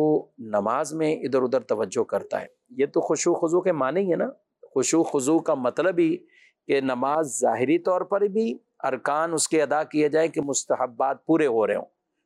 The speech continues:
اور باطنی طور پر بھی، دل کے طور پر بھی حاضر ہے۔ تو وہ آدمی اپنی توجہ اگر کسی اور طرف لے کر جاتا ہے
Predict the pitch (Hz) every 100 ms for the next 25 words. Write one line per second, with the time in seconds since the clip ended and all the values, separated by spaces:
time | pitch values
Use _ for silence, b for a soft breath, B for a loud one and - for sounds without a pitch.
0 | _ - 156 196 233 202 190 165 151 165
1 | 160 160 147 147 135 127 120 113 117 123
2 | 113 104 107 - - _ _ _ _ 127
3 | 123 170 170 139 170 180 - 170 160 139
4 | 123 120 208 220 208 180 - 160 147 127
5 | 143 123 123 123 110 113 - 127